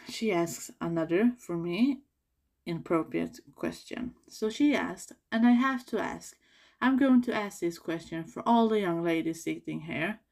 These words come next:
"Is anyone here dating?" And then they're like, "Well," and then she asks, "Do you have a girlfriend?" And right now I need to take a minute to talk about this.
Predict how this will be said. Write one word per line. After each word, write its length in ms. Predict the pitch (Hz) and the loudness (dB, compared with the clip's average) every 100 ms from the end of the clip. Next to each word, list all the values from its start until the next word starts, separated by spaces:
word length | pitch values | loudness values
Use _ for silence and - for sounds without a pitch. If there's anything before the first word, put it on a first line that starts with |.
| _ _ _ | _ _ _
"Is 120 | 196 - | -16 -2
anyone 340 | 226 202 190 | -2 0 -4
here 220 | 180 170 156 | -6 -6 -4
dating?" 600 | - - - - 190 214 _ _ _ _ _ _ _ | -4 -6 -8 -10 -8 -10 _ _ _ _ _ _ _
And 140 | - 196 | -8 2
then 160 | 233 | 4
they're 100 | 226 | 4
like, 240 | 185 175 175 | 2 0 -2
"Well," 640 | 156 165 165 330 339 349 - _ _ - | -2 0 2 4 4 2 -6 _ _ -10
and 120 | 190 | 0
then 160 | 226 | 0
she 140 | 226 - | 0 -2
asks, 440 | 170 165 - - _ 170 | -2 -4 -6 -20 _ -6
"Do 160 | 175 | -2
you 60 | 160 | -2
have 180 | 165 160 | -2 -6
a 60 | |
girlfriend?" 520 | 160 - 156 - 156 170 _ _ _ _ _ _ | -4 -4 -4 -6 -8 -10 _ _ _ _ _ _
And 80 | 277 | 2
right 300 | 302 294 262 | 6 6 4
now 260 | 247 226 233 | 2 2 2
I 240 | 185 196 | 0 -2
need 240 | 208 190 180 | -4 -8 -6
to 140 | 185 | -6
take 400 | 175 - 170 - | -6 -4 -4 -4
a 40 | 175 | -8
minute 340 | 160 165 165 | -4 -4 -6
to 240 | - - - | -12 -14 -6
talk 240 | 160 156 | -4 -4
about 220 | 160 - | -6 -6
this. 320 | - 156 - | -6 -8 -12